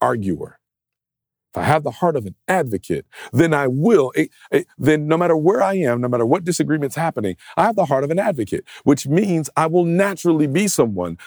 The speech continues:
that's gonna wanna look after those that are marginalized. It's gonna wanna look after folks who need desperate help, wanna look after those for whom, uh, those over whom, uh, the government has looked and, and completely overlooked.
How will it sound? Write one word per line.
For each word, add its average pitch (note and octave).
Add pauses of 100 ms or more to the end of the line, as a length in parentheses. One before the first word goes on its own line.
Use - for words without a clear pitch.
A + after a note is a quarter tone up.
that's B2
gonna B2+
wanna C3+
look A2
after - (240)
those F#2
that F#2+
are E2
marginalized. -
It's -
gonna B2+
wanna C3+
look A#2
after F#2+ (200)
folks -
who A2+
need G2+
desperate F2+
help, D#2 (160)
wanna C#3+
look C#3
after G2 (200)
those A2+
for A#2
whom, A2+ (160)
uh, G#2
those B2 (100)
over C#3+
whom, A2 (160)
uh, A2+
the G#2
government G#2+
has F#2
looked G2
and, F#2+ (100)
and G2
completely A#2
overlooked. G#2+